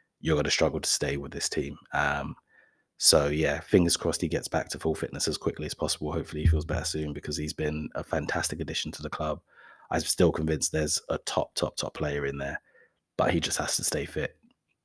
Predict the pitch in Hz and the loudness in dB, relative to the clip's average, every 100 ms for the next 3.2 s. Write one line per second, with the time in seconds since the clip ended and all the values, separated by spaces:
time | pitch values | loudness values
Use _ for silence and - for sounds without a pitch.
0 | - 85 80 78 78 76 73 - - 90 | -2 2 4 2 2 0 0 0 0 -2
1 | 78 - 62 - 73 71 - 76 73 73 | -2 -2 -2 -2 -2 -2 -2 -4 -4 -4
2 | - 73 - 65 - 71 - - - - | -6 -6 -6 -4 -2 -2 -6 -8 -10 -6
3 | 71 | -4